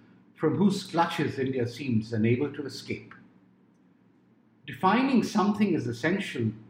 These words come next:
or a luxury cannot be the job of the government, because it is a condition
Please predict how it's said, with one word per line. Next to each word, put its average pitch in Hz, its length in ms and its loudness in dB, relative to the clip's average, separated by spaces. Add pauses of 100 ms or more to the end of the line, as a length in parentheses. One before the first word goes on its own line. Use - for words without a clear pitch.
or 123 140 2
a 110 40 4
luxury 131 640 0 (480)
cannot 175 500 2
be 151 80 2
the 131 100 2
job 117 380 0
of 110 140 -10
the 107 80 -4
government, 117 500 -6 (640)
because 180 420 0
it 139 160 -8
is 131 140 -4
a 117 80 -6
condition 151 680 0